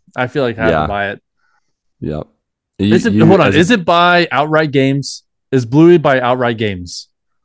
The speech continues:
Speaker 1: Luke, Luke, do you know?
Speaker 2: I don't,
Speaker 1: Eric,
Speaker 2: I don't remember.
Speaker 1: fact check that.
Speaker 2: It
Speaker 1: Is
Speaker 2: might
Speaker 1: it by
Speaker 2: be fact
Speaker 1: Outright
Speaker 2: check it.
Speaker 1: Games? 'Cause if it's by
Speaker 2: Yeah.
Speaker 1: Outright Games, who did the Peppa Pig game that I loved so much.
Speaker 2: Yeah, that's true. You did love that.
Speaker 1: I did.
Speaker 2: You're
Speaker 1: I
Speaker 2: in.
Speaker 1: a hundred percent of that game. It was fun.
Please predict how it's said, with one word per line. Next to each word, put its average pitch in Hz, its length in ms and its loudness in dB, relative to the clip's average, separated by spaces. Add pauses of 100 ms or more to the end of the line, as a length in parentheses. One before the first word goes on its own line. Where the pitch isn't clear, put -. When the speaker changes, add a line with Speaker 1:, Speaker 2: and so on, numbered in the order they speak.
(120)
Speaker 1:
Luke, 127 220 -4 (540)
Luke, 113 220 -6
do 110 100 -4
you 120 60 -2
know? 139 240 -2
Speaker 2:
I 139 40 -8
don't, - 140 -10 (300)
Speaker 1:
Eric, 127 220 0
Speaker 2:
I - 20 -4
don't 82 180 -6
remember. 71 580 -6
Speaker 1:
fact 110 240 -6
check 104 200 -8
that. 107 200 -12 (480)
Speaker 2:
It 92 80 -4
Speaker 1:
Is 90 60 -2
Speaker 2:
might - 100 -2
Speaker 1:
it - 40 -6
by 117 120 -2
Speaker 2:
be 117 60 -4
fact 117 140 -4
Speaker 1:
Outright 117 200 -6
Speaker 2:
check - 40 -6
it. 110 80 -8
Speaker 1:
Games? 98 380 -12 (580)
'Cause 147 180 0
if 151 80 2
it's 151 160 -2
by 151 220 0
Speaker 2:
Yeah. 151 120 0
Speaker 1:
Outright 151 300 0
Games, 139 340 0
who 139 100 0
did 131 260 2
the 120 60 -6
Peppa 143 300 -4
Pig 147 300 -2
game 175 340 0 (280)
that 135 100 2
I 135 60 2
loved 131 360 0
so 135 340 -2
much. - 500 -4 (120)
Speaker 2:
Yeah, 98 280 0
that's 98 200 -2
true. 117 200 -4
You 98 140 -2
did 95 180 -6
love 90 200 -4
that. 76 240 -10
Speaker 1:
I 127 100 -2
did. 135 260 2
Speaker 2:
You're - 80 -2
Speaker 1:
I 127 40 0
Speaker 2:
in. 135 60 0
Speaker 1:
a 123 100 0
hundred 143 220 0
percent 151 300 -2
of 147 100 -2
that 143 120 0
game. 143 500 -2
It 123 80 -4
was 107 240 -4
fun. 156 420 -2